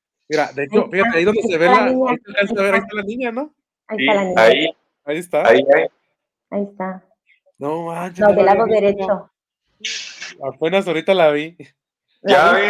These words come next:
Speaker 3: viste, Israel? Ahí luego, luego se ve clarito.
Speaker 2: Con un guardián.
Speaker 1: Sí.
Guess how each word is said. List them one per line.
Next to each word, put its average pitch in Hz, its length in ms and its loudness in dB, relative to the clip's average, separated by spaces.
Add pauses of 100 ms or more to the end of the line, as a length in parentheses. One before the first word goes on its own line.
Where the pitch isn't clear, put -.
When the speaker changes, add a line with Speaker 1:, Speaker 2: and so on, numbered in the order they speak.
(100)
Speaker 3:
viste, 214 160 -6
Israel? 208 320 4 (160)
Ahí 175 340 2
luego, 240 160 4 (140)
luego 226 240 6
se 190 160 2
ve 185 140 2
clarito. 185 760 2 (960)
Speaker 2:
Con 208 140 2
un 208 160 -2
guardián. 196 560 2 (1400)
Speaker 1:
Sí. 120 280 -20